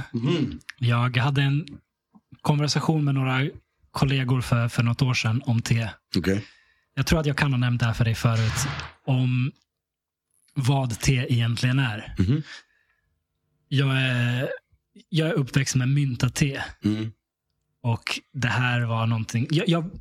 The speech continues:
Speaker 2: för mig, det var vad te var.
Speaker 1: Mm.
Speaker 2: Alltså, mynta var
Speaker 1: Mm.
Speaker 2: te. Jag, i, innan jag hade druckit något annat hade jag
Speaker 1: Mm.
Speaker 2: druckit mynta, liksom, i ma-, massa år. Jag,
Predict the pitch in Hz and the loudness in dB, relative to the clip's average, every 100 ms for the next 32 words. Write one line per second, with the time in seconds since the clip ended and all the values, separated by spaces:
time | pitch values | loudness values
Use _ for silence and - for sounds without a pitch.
0 | - - 160 175 160 175 - _ - 151 | -6 0 2 2 -2 -4 -12 _ -14 -14
1 | 220 170 - 143 156 151 139 - 135 127 | -14 _ -4 0 2 2 0 0 0 0
2 | 143 104 - - 107 - 135 147 160 135 | -2 -4 -10 -2 2 4 2 2 0 -2
3 | - 147 110 - 135 117 113 110 143 117 | -2 -2 -2 -6 0 2 2 2 0 0
4 | 156 160 - 170 165 160 156 143 139 131 | 0 -2 -4 -2 0 2 0 0 0 0
5 | 131 139 143 147 - 135 131 110 123 120 | 0 0 0 0 0 0 2 0 2 2
6 | 123 135 131 143 139 135 127 120 151 139 | 2 0 -2 -2 0 0 0 0 0 0
7 | 123 123 117 117 113 113 113 117 135 135 | 0 0 2 2 2 0 0 0 0 0
8 | 123 - 123 147 120 107 - 127 120 | 0 0 0 0 0 -4 -6 -6 -4